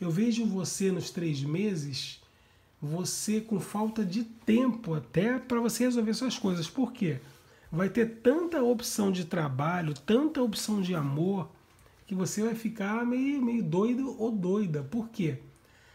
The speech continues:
Aqui eu vejo você se envolvendo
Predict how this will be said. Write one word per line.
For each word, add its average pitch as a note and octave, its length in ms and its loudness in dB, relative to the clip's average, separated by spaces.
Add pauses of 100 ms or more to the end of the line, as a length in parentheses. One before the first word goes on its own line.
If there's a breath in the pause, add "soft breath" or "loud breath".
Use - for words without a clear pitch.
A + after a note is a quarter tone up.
(120 soft breath)
Aqui A3+ 600 0
eu G3 100 -4
vejo F3+ 440 2
você F3+ 460 -2
se F#3+ 160 0
envolvendo D#3+ 640 0